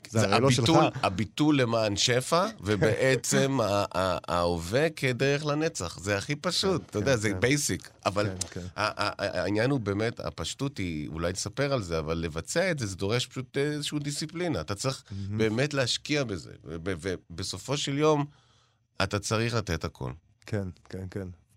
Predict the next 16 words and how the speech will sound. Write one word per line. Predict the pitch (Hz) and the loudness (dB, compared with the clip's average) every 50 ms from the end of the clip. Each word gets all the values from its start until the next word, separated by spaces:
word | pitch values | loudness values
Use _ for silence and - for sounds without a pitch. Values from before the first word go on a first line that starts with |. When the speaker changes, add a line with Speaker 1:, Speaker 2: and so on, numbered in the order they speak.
| _ - | _ -14
Speaker 1:
כפול. | - - - - 117 113 104 98 90 | -14 -14 -8 -6 -4 -4 -2 0 2
Speaker 2:
ויש | 107 113 123 131 139 | 2 2 4 2 2
לזה | 131 110 117 104 | 0 2 2 0
מחיר. | 101 95 - 95 85 82 | 0 0 -2 -2 -2 0
זה, | 90 117 104 - | 0 0 0 0
זה | 101 101 110 107 | -2 -2 0 0
גם, | 113 117 107 - - - - - - - - - _ | 0 0 0 0 -4 -6 -6 -10 -20 -20 -20 -20 _
אתה | - - | -14 -6
יודע, | 90 - 139 | -2 2 2
יש | 139 139 - | 2 2 2
גם | - 143 135 127 95 - - | 2 2 2 2 2 0 0
הרגשה | 107 110 95 101 104 - 147 127 | 0 0 2 0 2 2 4 2
לפעמים, | 131 123 - 127 123 117 113 113 113 113 107 107 | 2 0 0 0 0 2 2 2 2 2 2 2
אה, | 101 87 85 82 | 2 2 0 0
שאתה | - - 87 80 - 95 92 92 90 85 90 92 | 0 0 -2 -2 -2 0 0 2 2 2 0 0
מסתובב | 87 90 95 95 - - 95 85 87 113 113 113 110 | 0 -2 -4 -4 -4 -4 -4 0 2 2 2 2 0